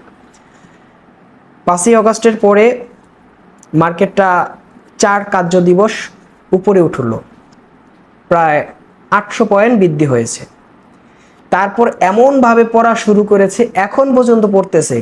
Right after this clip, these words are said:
পড়তে পড়তে একটা তিরিশ টাকা শেয়ার এসেছে ছয় টাকায়, একটা আশি টাকার একটা শেয়ার, সে কমতে, কমতে, কমতে, কমতে এখন এসেছে ছিচল্লিশ টাকায়। সিপাল একটা শেয়ার, অ্যামাড অয়েল একটা শেয়ার নব্বই টাকা থেকে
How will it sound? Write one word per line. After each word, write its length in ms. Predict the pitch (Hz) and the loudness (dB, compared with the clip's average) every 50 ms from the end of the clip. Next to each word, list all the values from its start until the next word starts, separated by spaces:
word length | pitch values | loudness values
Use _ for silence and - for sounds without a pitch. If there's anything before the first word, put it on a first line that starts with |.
| 117 - | -2 -2
পড়তে 240 | 180 196 196 - 226 | -2 -2 0 0 0
পড়তে 220 | 220 220 214 220 220 208 | 0 0 0 0 0 0
একটা 120 | 202 208 196 | 0 0 -2
তিরিশ 280 | - - 226 233 233 - 233 | 0 0 0 0 2 2 0
টাকা 140 | 220 208 202 | 0 0 0
শেয়ার 260 | 190 - - 180 170 165 165 | -2 0 0 2 2 2 0
এসেছে 280 | 156 - 156 156 156 151 143 147 - | -2 -4 -6 -2 0 -2 -2 -2 -2
ছয় 200 | - 165 175 170 170 | -2 -2 -2 0 -2
টাকায়, 260 | 143 - 117 113 113 - - _ _ - _ _ _ _ _ _ _ _ _ _ _ _ _ _ _ _ _ _ _ _ _ _ _ | -6 -4 -6 -10 -10 -12 -18 _ _ -20 _ _ _ _ _ _ _ _ _ _ _ _ _ _ _ _ _ _ _ _ _ _ _
একটা 320 | - 156 165 170 - 226 220 196 175 185 214 - - - - - - | -2 -2 -2 0 0 0 0 2 0 0 -2 -4 -10 -16 -20 -8 -4
আশি 280 | 170 185 185 - - 226 - | -4 -4 -2 0 -2 0 2
টাকার 240 | 240 226 226 220 196 | 2 0 2 2 0
একটা 220 | 180 175 180 170 156 - - | 0 0 -2 -6 -8 -6 -2
শেয়ার, 300 | - 156 143 135 151 147 - - - _ _ _ _ _ _ _ _ _ _ _ _ _ _ _ | 0 0 0 0 -2 -4 -8 -14 -20 _ _ _ _ _ _ _ _ _ _ _ _ _ _ _
সে 120 | - - 165 156 - | -4 -4 -4 -2 0
কমতে, 300 | 214 240 254 269 247 262 233 | 0 2 2 2 2 0 2
কমতে, 320 | 233 233 226 220 214 214 208 202 | 2 0 0 2 0 0 2 2
কমতে, 240 | 202 202 196 208 196 | 0 2 2 0 0
কমতে 340 | 196 190 190 180 - 214 226 254 277 - - - - _ | 2 0 0 0 0 0 0 0 -2 -6 -16 -20 -20 _
এখন 280 | - 175 180 - - 196 190 | -4 -4 -4 0 0 0 0
এসেছে 340 | 185 185 - 180 175 - 185 - | 0 0 -2 -4 -2 -4 -8 -4
ছিচল্লিশ 460 | - - 240 240 240 233 226 214 202 - - | -2 -2 0 2 2 2 2 0 -2 -2 -4
টাকায়। 220 | 165 151 143 135 - - | -4 -2 -2 -4 -2 -2
সিপাল 260 | - 190 185 170 156 151 | -2 0 0 0 0 0
একটা 180 | 139 - 139 135 - | -4 -6 -8 -10 -8
শেয়ার, 200 | - 127 113 117 - _ - _ _ _ _ _ _ _ _ _ _ _ _ _ | -6 -8 -8 -8 -12 _ -20 _ _ _ _ _ _ _ _ _ _ _ _ _
অ্যামাড 300 | - 175 190 208 220 220 220 | -4 -2 0 0 0 2 2
অয়েল 160 | 208 196 190 | 2 2 0
একটা 180 | 185 185 180 175 | 0 0 -2 -2
শেয়ার 240 | - - 175 175 | 0 0 0 2
নব্বই 300 | 170 170 180 190 202 208 | 2 0 0 2 2 2
টাকা 160 | 202 202 190 185 | 2 2 2 2
থেকে 140 | 175 170 | 2 2